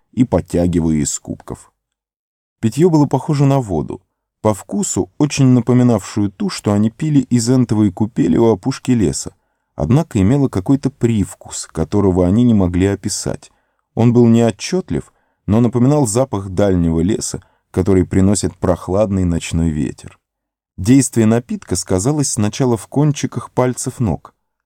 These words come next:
потом постепенно поднялось до корней волос, наливая тело силой и бодростью. Хоббиты почувствовали, как волосы у них на головах встали дыбом, начали виться, волнообразно шевелиться и расти. Фангорн,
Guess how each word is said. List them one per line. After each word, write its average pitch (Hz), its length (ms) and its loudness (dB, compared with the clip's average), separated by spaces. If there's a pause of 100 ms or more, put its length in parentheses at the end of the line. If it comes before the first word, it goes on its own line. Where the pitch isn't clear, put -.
(220)
потом 92 300 0
постепенно 95 640 0
поднялось 90 500 2
до 85 100 -2
корней 85 380 0
волос, 80 420 0
наливая 95 400 2
тело 90 300 0
силой 131 460 4
и 127 40 8
бодростью. - 720 -4 (680)
Хоббиты 82 460 -2
почувствовали, 80 680 -4 (420)
как 90 220 -4
волосы 107 480 0
у 85 80 2
них 113 200 2
на 87 120 2
головах 85 460 0
встали 101 440 -4
дыбом, 82 500 -4 (220)
начали 107 360 0
виться, 82 500 -2
волнообразно 92 720 2
шевелиться 85 680 0
и 90 200 -2 (180)
расти. - 600 -4 (640)
Фангорн, 92 580 0